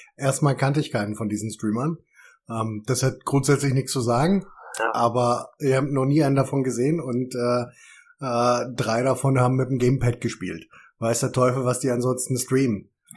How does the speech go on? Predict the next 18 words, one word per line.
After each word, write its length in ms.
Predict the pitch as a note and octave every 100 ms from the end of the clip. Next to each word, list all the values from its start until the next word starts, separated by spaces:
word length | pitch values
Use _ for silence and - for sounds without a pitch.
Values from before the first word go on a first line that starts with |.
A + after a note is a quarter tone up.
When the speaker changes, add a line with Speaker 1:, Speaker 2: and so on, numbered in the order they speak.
| - - G#2
Speaker 1:
Ja, 220 | A#2 A#2+ G#2
Ma-, 300 | A2 B2 C#3+
Speaker 2:
<laughs> 40 |
Speaker 1:
Mario 500 | B2 B2 B2 C3 A#2+
Kart, 400 | - G#2+ F#2 -
keine 260 | C3 A#2 A#2
Ahnung. 320 | B2 B2+ G#2+
Speaker 2:
Gamepad 380 | G#2 A2+ - -
spielen. 220 | - A#2
Speaker 1:
Ja. 220 | B2+ - - - - _ _ _ _ _ _ _ _ - - - _ _
Das 220 | A#2 G#2
ist 160 | A2+ -
halt, 380 | A2+ A#2 A2 A#2
ähm, 680 | A2+ A2+ A2 A2 G#2+ - _ -
aber 180 | A2+ A#2
da 140 | A#2
waren 200 | A#2 A2+
wirklich, 520 | A#2 - A#2 - -